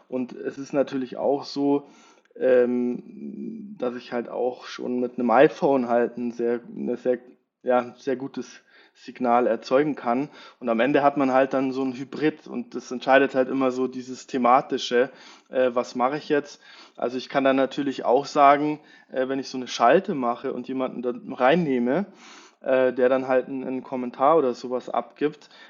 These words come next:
äh, das kann der dann mit dem iPhone machen und das sieht dann auch sehr gut aus. Und vorher wäre das halt viel aufwendiger gewesen, weil derjenige dann halt in ein Studio fahren hätte müssen,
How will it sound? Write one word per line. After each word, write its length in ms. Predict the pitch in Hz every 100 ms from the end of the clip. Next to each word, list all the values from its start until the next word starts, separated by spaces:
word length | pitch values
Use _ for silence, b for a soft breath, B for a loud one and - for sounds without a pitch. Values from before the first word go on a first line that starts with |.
| B
äh, 140 | 123
das 160 | 123 -
kann 180 | 135 131
der 140 | 143
dann 160 | 151 156
mit 100 | 156
dem 80 |
iPhone 420 | 143 180 202 131 120
machen 300 | 113 120 120
und 160 | 120
das 160 | 123 -
sieht 160 | 147
dann 100 | 139
auch 160 | 127 123
sehr 220 | - 135
gut 240 | 123 190 185
aus. 320 | 117 117 117
Und 160 | 123
vorher 340 | 117 139 139 147
wäre 120 | 131
das 160 | 139 -
halt 240 | 131 123
viel 260 | - 139 117
aufwendiger 580 | 107 120 156 156 143
gewesen, 400 | 139 135 139 139
weil 140 | 139 131
derjenige 400 | 131 131 131 131
dann 160 | 127
halt 220 | 123 120 127
in 100 | 120
ein 140 | 117
Studio 440 | - 151 170 160
fahren 300 | 147 151 135
hätte 240 | 139 139 139
müssen, 440 | 131 131 139 139